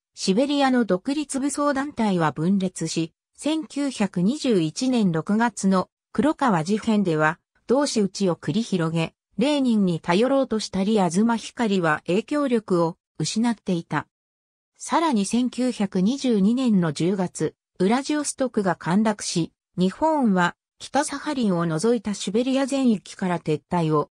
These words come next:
完了した。白軍の残党や迫害を恐れたロシア人たちは、亡命を志してシベリアを脱出し、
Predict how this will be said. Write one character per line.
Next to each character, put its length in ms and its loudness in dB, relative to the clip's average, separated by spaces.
完 240 0
了 220 0
し 120 -6
た。 220 -6
白 400 -2
軍 260 -2
の 120 -2
残 220 -2
党 240 0
や 160 -2
迫 320 -2
害 240 0
を 120 2
恐 240 -2
れ 100 0
た 220 -4
ロ 120 2
シ 180 -2
ア 60 0
人 220 -2
た 160 -4
ち 160 -6
は、 180 -2
亡 220 2
命 220 0
を 80 -2
志 640 -4
し 80 -16
て 200 -2
シ 200 -2
ベ 120 2
リ 180 0
ア 100 2
を 80 -2
脱 120 0
出 300 -6
し、 260 -4